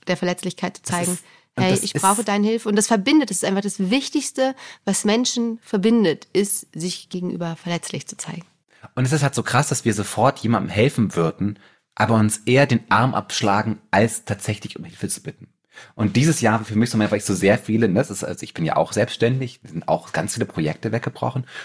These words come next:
Speaker 2: dann habe ich so angefangen, Leuten wirklich zu sagen, ey Leute, hier ist mein Portfolio, wenn du jemanden kennst, sag's weiter.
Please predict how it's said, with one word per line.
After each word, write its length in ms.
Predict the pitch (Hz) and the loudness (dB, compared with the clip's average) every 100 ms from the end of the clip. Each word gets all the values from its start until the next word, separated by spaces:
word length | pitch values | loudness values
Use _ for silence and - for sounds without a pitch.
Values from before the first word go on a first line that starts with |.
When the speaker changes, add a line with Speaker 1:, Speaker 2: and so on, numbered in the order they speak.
| - | -6
Speaker 2:
dann 100 | 95 92 | 0 2
habe 80 | |
ich 60 | 120 | 2
so 80 | - | 0
angefangen, 520 | 90 107 131 120 120 | 2 0 0 0 2
Leuten 260 | 87 95 110 | 2 2 0
wirklich 160 | 107 - | -2 -4
zu 40 | |
sagen, 200 | 104 104 | -4 -2
ey 80 | 98 | 0
Leute, 300 | 92 123 131 | 0 0 -2
hier 180 | 107 107 | -2 -2
ist 100 | 117 | -2
mein 140 | 110 | -4
Portfolio, 560 | - - - 98 127 110 | -4 -4 -2 0 2 2
wenn 120 | 101 | 0
du 40 | |
jemanden 380 | 101 98 98 87 | 0 0 0 -2
kennst, 420 | - 85 107 - _ - | -2 -2 -2 -6 _ -4
sag's 400 | 101 117 - - | -2 -2 -4 -4
weiter. 360 | - 156 - | -4 -4 -8